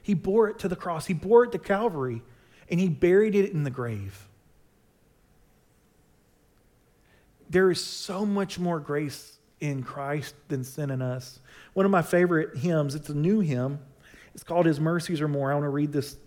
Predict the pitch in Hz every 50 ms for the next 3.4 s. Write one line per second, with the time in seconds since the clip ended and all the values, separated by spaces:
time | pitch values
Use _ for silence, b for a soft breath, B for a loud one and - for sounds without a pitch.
0 | _ - 147 135 127 - - 143 139 135 135 135 131 131 135 - 117 117 - -
1 | _ _ _ _ _ _ _ _ _ _ _ _ _ _ _ - 147 - - 160
2 | 139 127 117 - B B B B B B B B B B - 175 180 170 165 165
3 | 160 151 151 147 143 131 131